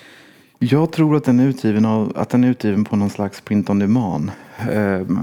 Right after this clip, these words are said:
egenutgivning tror jag. Jag är inte helt säker, men, eh, det verkar nästan så. Den är en del av någonting som heter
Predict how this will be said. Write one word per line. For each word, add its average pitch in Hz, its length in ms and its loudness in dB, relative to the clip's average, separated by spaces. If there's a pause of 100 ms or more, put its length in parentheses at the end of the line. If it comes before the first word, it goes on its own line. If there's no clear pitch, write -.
(260)
egenutgivning 104 720 0
tror 101 180 -6
jag. 101 100 -6 (280)
Jag - 80 -14
är 113 40 -4
inte 113 280 -6
helt 120 240 -2
säker, - 380 -6
men, 104 520 0
eh, 107 200 -4 (180)
det 110 80 -4
verkar 120 420 -2
nästan 123 300 -4
så. 85 280 -6 (220)
Den 117 520 0 (460)
är 117 180 -2
en 117 160 0
del 120 320 0
av 104 120 -2
någonting 101 320 -2
som 101 120 -4
heter 92 280 -4